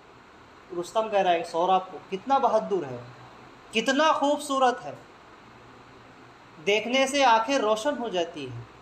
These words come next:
अगर ये मेरा फर्जंद होता तो आसमान की तरह आज ज़मीन पर भी दो आफ्ताब व महताब दिखाई देते, यानी एक रुस्तम और दूसरा सोहराब। अब रुस्तम ने ऐसा जुमला क्यों कहा सोहराब के लिए?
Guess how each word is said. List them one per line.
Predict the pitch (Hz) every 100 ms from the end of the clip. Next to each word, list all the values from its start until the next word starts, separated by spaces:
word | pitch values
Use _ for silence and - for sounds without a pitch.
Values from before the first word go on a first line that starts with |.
| - - - - - -
अगर | 208 240
ये | 208 254
मेरा | 226 196 233
फर्जंद | - 240 247 262 247
होता | 247 262 277 - - - - - -
तो | 220
आसमान | 208 185 190 - 208 208 220 226
की | 226 247
तरह | 247 220 214
आज | 233 202 190 214
ज़मीन | 180 175 170 196 208 185
पर | 202 196
भी | 196 240
दो | - 190 202
आफ्ताब | 185 185 - 214 220 240
व | 214 170
महताब | 165 165 226 277 240
दिखाई | 240 202 185 170
देते, | 151 - 127 - - - - - - - - - - - 170
यानी | 185
एक | 202 202
रुस्तम | 208 196 254 277 277 - - -
और | 185
दूसरा | 180 190 220 247 - - -
सोहराब। | - 226 208 170 - - - - - -
अब | 240 240
रुस्तम | 240 - 277
ने | 277 294
ऐसा | 302 - 214 214 302
जुमला | 302 285 294
क्यों | 294 294 285
कहा | 269 262 277
सोहराब | - 240 247 247
के | 254
लिए? | 240